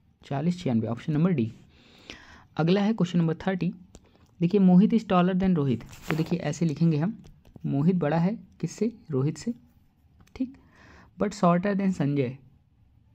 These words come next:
समय, तो समय से छोटा है, तो समय इससे भी बड़ा हो जाएगा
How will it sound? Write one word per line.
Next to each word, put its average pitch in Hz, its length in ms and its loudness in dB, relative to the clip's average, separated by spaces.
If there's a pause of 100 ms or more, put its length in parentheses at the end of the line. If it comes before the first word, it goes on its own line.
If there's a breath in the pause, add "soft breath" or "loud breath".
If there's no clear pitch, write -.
समय, 156 340 0
तो 143 120 -6
समय 170 220 2
से 180 120 -2
छोटा 175 260 -4
है, 185 60 -6
तो 180 80 -6
समय 147 260 -4
इससे 139 200 -4
भी 180 60 0
बड़ा 175 160 2
हो 175 80 0
जाएगा 170 240 -2